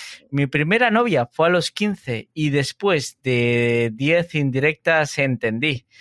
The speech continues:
Entendiste que lo que querían era, era una orden de alejamiento, ¿verdad, cabrón?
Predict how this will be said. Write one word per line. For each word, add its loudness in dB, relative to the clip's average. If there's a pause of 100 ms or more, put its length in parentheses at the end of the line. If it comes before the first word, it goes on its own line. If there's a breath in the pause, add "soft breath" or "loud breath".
(220 soft breath)
Entendiste 0
que 0
lo 2
que 0
querían 0
era, 2
era 2
una 2
orden 2
de 2
alejamiento, 0
¿verdad, 0
cabrón? -4